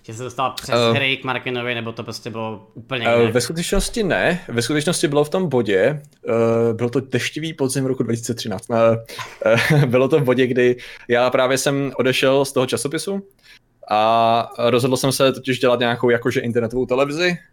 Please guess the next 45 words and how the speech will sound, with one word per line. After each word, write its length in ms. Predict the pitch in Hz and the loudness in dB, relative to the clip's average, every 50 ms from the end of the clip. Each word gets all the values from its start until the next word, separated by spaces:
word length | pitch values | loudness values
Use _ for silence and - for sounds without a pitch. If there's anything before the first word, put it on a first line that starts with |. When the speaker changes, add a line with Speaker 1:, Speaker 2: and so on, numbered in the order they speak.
| _ - 117 | _ -12 -6
Speaker 2:
eh, 320 | - 117 120 123 123 123 | -2 0 0 2 0 0
kde 80 | 120 117 | -2 -4
jsme 160 | - - 123 | -4 -6 -4
chtěli 220 | 113 - 120 113 117 | -2 0 2 4 4
Speaker 1:
Hmm. 80 | 117 | 2
Speaker 2:
jako 120 | 113 - 117 | 2 0 -4
točit 260 | 120 120 - - - | -4 -4 -6 -4 -6
jakoby 240 | 110 - - 117 113 | -6 -4 -2 -2 0
zajímavý 360 | 120 120 120 120 113 120 120 | 2 2 2 2 2 2 2
nový 160 | 117 113 117 | 2 2 2
věci, 280 | 113 110 110 - 98 92 | 2 2 0 0 -2 -4
že 60 | 101 | -2
budeme 200 | 104 107 110 107 | -2 -2 0 2
dělat 120 | 107 107 104 | 0 0 0
prostě 240 | - 110 - - 110 | -2 -6 -2 -2 -2
věci 380 | 98 98 - - 110 104 98 - _ - - - _ _ | -2 -2 -2 0 0 0 0 -2 _ -20 -20 -20 _ _
jako 200 | - - 92 - - - | -8 -8 -8 -8 -8 -10
zajímavě 400 | - 113 117 113 117 113 110 110 | -4 -2 0 2 2 2 2 2
a 60 | 107 | 0
pořádně. 520 | 101 113 110 113 107 104 104 92 92 80 64 | 0 0 0 2 2 2 2 0 -2 -6 -8
A, 120 | - 73 76 | -6 -8 -8
a 300 | 71 - 73 73 - - _ _ - - - - _ _ _ | -8 -10 -16 -20 -20 -20 _ _ -20 -20 -20 -20 _ _ _
právě 260 | - 107 107 110 123 | -2 0 0 0 0
v 40 | 117 | 0
tom 160 | - - 127 | 0 -2 0
bodě 460 | 110 113 107 113 127 127 139 147 - - | 0 0 0 2 4 4 4 2 2 -2
jsem 220 | - - - 123 113 | -6 -6 -6 -6 -6
oslovil 300 | 117 - 127 120 131 139 | -4 -4 -2 -2 0 0
Martina, 460 | 120 113 117 - 120 123 127 147 160 - _ _ _ _ _ _ - | 0 -2 -2 -2 -2 -2 -2 -4 -6 -8 _ _ _ _ _ _ -6
protože 340 | 120 113 - 131 123 139 | -4 -2 -2 -2 -2 0
on 160 | 117 123 120 120 | 0 0 0 2
dělal 220 | 120 120 123 123 | 4 4 4 4
tehdy 480 | - 127 120 123 123 123 123 127 123 127 | 2 0 0 2 2 2 4 4 2 0
Ztrátu 320 | - - 120 113 - 147 | 0 0 0 0 0 -2
času, 400 | - 117 104 - - 139 147 165 - | -2 -2 -2 -2 -2 -4 -4 -6 -6
to 80 | - | -6
teprve 220 | 117 127 110 120 117 | -6 -4 -4 -4 -2
začínal 320 | 110 113 - - 123 120 | -2 -4 -2 -2 -2 -2
naprosto 320 | 117 110 - 120 117 - 135 | -2 -2 -4 -4 -2 0 0
retardovaný, 520 | 120 - 117 107 113 101 101 104 113 123 | 2 2 2 0 0 -2 -2 -4 -6 -6
to, 100 | - - | -8 -10
to 160 | - - 113 | -8 -6 -6
jsem 80 | - 117 | -4 -2
vůbec 180 | 107 113 120 - | -2 -2 -2 0
neznal. 380 | 117 107 107 107 101 107 131 | -2 -2 0 0 0 0 -2